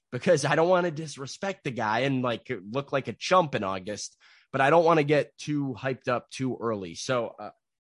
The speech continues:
I guess w-, what numbers do you have written down, I suppose?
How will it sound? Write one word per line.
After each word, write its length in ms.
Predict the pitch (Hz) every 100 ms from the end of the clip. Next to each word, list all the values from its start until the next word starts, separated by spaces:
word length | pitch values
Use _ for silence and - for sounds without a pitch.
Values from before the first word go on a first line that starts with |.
| _
I 120 | 120
guess 400 | 139 170 147 - -
w-, 240 | 120 127 -
what 320 | 120 143 -
numbers 420 | 175 170 160 127
do 100 | 110
you 120 | 123
have 240 | 123 117 87
written 320 | 101 123 101 85
down, 420 | 104 98 71 62
I 80 | 65
suppose? 720 | - 82 - 85 60 - -